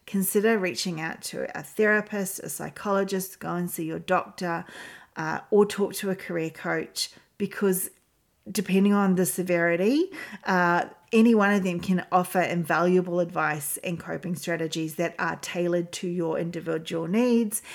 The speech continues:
and, uh, refer you to someone else if needed. So please don't be afraid to reach out. It is not a sign of weakness. It is definitely a sign of strength, and I truly believe that.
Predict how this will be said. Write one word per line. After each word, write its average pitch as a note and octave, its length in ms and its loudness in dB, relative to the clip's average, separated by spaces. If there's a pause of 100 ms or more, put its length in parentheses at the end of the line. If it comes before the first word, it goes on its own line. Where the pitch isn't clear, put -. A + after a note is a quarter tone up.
(240)
and, F3 500 -2 (220)
uh, E3+ 220 -2
refer G3+ 260 0
you A3 220 4
to A#3 60 -2
someone A3 280 0
else E3 300 -2
if - 180 -10
needed. - 460 -8 (1080)
So - 180 4
please G#3 560 6
don't G3+ 520 2
be G3 160 4
afraid G3+ 1080 2
to G#3+ 220 4
reach E3+ 320 -2
out. G#3 580 4 (180)
It F3 160 0
is E3+ 180 2
not E3+ 300 2
a F3+ 80 4
sign E3 500 -2
of D#3+ 200 -6
weakness. E3 360 -6
It E3 120 -8
is D#3+ 120 -8
definitely D#3+ 560 -8
a F3 60 -6
sign D#3 280 -8
of D#3+ 60 -10
strength, D3 400 -10
and F#3 100 -8
I - 100 -8
truly - 340 -10
believe - 380 -12
that. - 240 -16